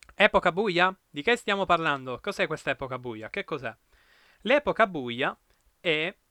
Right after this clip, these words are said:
praticamente il periodo tra il film di Naruto The Last e, ehm, appunto l'inizio di Boruto.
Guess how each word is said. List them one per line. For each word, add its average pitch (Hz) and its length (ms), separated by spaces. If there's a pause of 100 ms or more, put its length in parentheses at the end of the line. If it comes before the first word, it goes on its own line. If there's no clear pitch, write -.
(360)
praticamente 165 640
il 147 80
periodo 135 480
tra 139 280 (280)
il 131 120
film 233 380
di 135 380
Naruto 135 420
The 123 140
Last 123 540 (680)
e, 220 480
ehm, 127 720
appunto 135 640
l'inizio 135 400
di 120 100
Boruto. 110 480